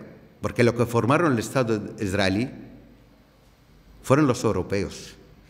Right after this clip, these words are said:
El movimiento sionista empezó en Europa. Por lo tanto, hay una implicación en ese sentido.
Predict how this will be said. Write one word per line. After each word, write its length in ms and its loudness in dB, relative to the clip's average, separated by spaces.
El 80 0
movimiento 400 4
sionista 720 0
empezó 460 2
en 100 0
Europa. 460 0
Por 120 0
lo 120 2
tanto, 880 0
hay 240 2
una 240 4
implicación 760 -2
en 100 -2
ese 220 -6
sentido. 460 -8